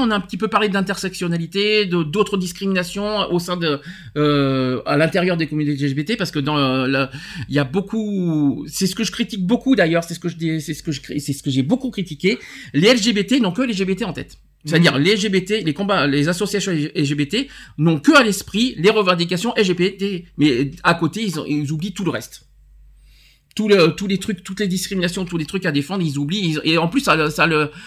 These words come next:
Speaker 1: on dirait que ça ne les touche même pas. Alors, franchement, ça me, ça me choque. Heureusement qu'on est là, <laughs> qu'on existe.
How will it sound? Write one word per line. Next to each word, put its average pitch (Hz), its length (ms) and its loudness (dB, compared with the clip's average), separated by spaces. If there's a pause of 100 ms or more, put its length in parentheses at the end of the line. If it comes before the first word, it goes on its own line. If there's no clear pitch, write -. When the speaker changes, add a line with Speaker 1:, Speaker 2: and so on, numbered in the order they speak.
(140)
Speaker 1:
on 143 40 2
dirait 190 140 6
que - 80 0
ça 220 80 2
ne 185 60 4
les 180 100 2
touche 254 300 0
même 175 320 6
pas. 120 260 0
Alors, 117 180 -2
franchement, 214 280 -2
ça 226 140 0
me, 151 120 0
ça 143 160 -2
me 143 80 4
choque. - 400 2 (460)
Heureusement 269 380 8
qu'on 214 160 0
est 151 100 2
là, 190 100 4 (200)
<laughs> - 200 -20
qu'on 269 160 6
existe. 214 400 0